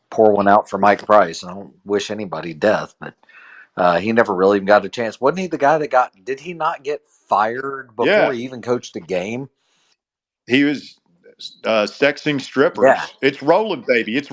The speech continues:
Speaker 1: He,
Speaker 2: rolling.
Speaker 1: he, uh, he, he left a stripper in his hotel room, and she ran up, like, a room service bill.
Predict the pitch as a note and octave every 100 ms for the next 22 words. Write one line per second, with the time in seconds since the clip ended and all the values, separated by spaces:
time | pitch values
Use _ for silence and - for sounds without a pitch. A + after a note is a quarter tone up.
0 | D#3+ D3 D3+ C#3+ E3+ C3+ F#2+ - - B2
1 | C#3+ A2 C3 A#2+ A2 D3+ D3+ - F#2 E2+
2 | - - C3+ D#3 D3 A2 G#2 G#2+ G#2+ F#2+
3 | A2 G2+ G2 F2+ A#2 A2 - B2 D3 B2
4 | F#2 F2 F2+ - G#2+ A2+ A2 A2 A2 G#2+
5 | F#2+ D#2 F#2 C3 C3 - D#2+ D2+ D#2+ F2
6 | D#2+ D#2+ D#2+ -